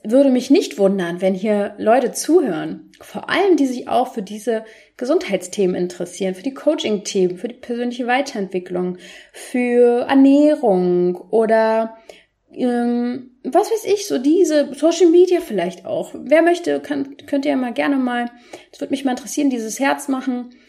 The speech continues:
hier bei Instagram. Wer möchte denn vielleicht auch gerne mal sich sichtbarer machen bei Instagram zum Beispiel oder anderen Social Media Plattformen?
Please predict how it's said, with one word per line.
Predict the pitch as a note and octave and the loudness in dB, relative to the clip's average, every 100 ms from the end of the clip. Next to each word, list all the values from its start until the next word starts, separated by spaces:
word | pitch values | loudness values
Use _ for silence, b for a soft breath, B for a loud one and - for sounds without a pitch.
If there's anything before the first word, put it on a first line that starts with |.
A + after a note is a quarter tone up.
| B B - | B B -4
hier | B3+ A#3+ | 0 0
bei | A#3+ A#3 | -2 -4
Instagram. | A3+ - G#3+ A3 G#3+ G#3+ - | -6 -6 -2 -2 -2 -4 -8
Wer | F#3+ G3+ A#3+ | -6 -2 0
möchte | A#3+ D4 D4+ | 0 -2 -4
denn | B3 A#3 | -6 -6
vielleicht | - A3 G#3+ G#3 - | -6 -2 -2 -2 -6
auch | G#4 | -8
gerne | - F#3+ F3+ | -2 0 2
mal | F3 E3+ E3 | 0 -2 -4
sich | F3 F3 - | -6 -8 0
sichtbarer | E4+ - - - E3+ D#3+ D#3 | 0 0 -8 -8 -8 -6 -10
machen | D#3 D#3+ - F3 | -10 -12 -8 -8
bei | E3+ E3 | -4 -4
Instagram | E3+ C4 - G3 F#3 F3+ | -2 0 0 -2 -2 -2
zum | F3+ F#3+ | -2 0
Beispiel | F3+ F3+ F#3+ | 0 0 -2
oder | F#3 | -2
anderen | - C4+ C4+ A3 | 0 0 0 -4
Social | A3 G3+ G#3 | -8 -6 -2
Media | F4 - | 0 -2
Plattformen? | F3+ - F#3+ - F#3 F3+ A3+ | -4 -8 -12 -6 -2 0 -2